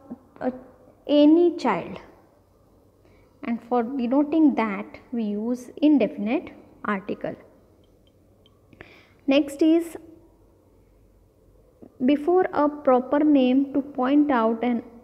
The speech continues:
unfamiliar person. Before a proper name to point out an unfamiliar person.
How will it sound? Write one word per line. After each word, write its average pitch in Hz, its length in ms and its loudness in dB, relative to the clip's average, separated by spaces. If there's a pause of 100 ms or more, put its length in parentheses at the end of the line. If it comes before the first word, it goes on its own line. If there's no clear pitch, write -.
(400)
unfamiliar 240 1080 2
person. 208 840 0 (1800)
Before 233 420 0 (120)
a 247 360 0 (380)
proper 233 480 0
name 226 420 0 (560)
to 311 80 0
point 233 480 -4
out 240 460 -2 (420)
an 247 260 -2
unfamiliar 247 1080 2 (180)
person. 202 640 -4